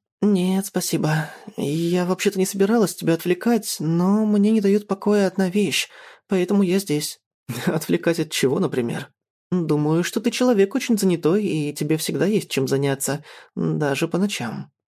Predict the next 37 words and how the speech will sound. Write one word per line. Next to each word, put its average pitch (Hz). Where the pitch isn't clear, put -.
Зелёные 139
глаза, 131
подёрнувшись 131
поволокой 139
усталости, 147
степенно 185
оглядывают 147
дверной 139
проём. 131
«Я 170
не 165
успела 165
сказать 165
тебе 156
спасибо 139
за 147
то, 139
что -
ты 151
сделал. 143
И -
я 185
знаю, 214
что 208
ты 202
поступил 185
так, 180
исходя 156
из 160
собственных -
интересов, 156
но 190
твоя 185
помощь 175
оказалась 190
очень 202
кстати. -